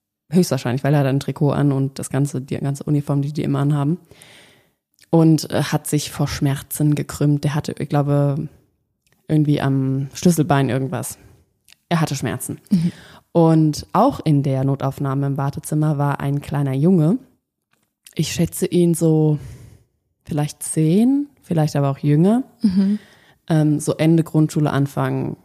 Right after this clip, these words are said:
Speaker 1: fünfte Klasse, hätte ich jetzt gesagt. Der hat sich die Hand gehalten, also hatte irgendwie Schmerzen in der Hand. Und irgendwann kam dann dieser kleine Junge zu dem Fußballer und hat dann irgendwie so gefragt, „Hey,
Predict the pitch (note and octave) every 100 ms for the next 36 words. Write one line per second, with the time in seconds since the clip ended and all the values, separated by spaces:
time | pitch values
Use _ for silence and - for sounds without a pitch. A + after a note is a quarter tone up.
0 | _ - C#3+ - C3+ G2 - C#3 - -
1 | - - - - - _ _ _ _ -
2 | - _ - D3+ D#3+ E3 - C#3+ D#3+ -
3 | C#3 A#2+ B2+ - F#3 - _ _ _ -
4 | C#3+ D3 C#3+ - D3+ D3 - C#3 - E3
5 | C#3 C3 C3 - _ - _ _ - -
6 | E3+ E3+ D3+ D3+ D3+ - D3 D3+ D3 D3
7 | C#3+ C#3 C3+ C#3 C#3+ D#3 A#3 A#3+ A3+ _
8 | _ _ _ _ _ _ _ - - -
9 | E3 D#3+ D#3 D3+ D3+ D3+ G#3+ - - F3+
10 | F3 - D#3+ D#3+ E3 D#3 D#3 D3 D3 C#3+
11 | - F#3 F#3 A#3 A#3+ A3+ A3+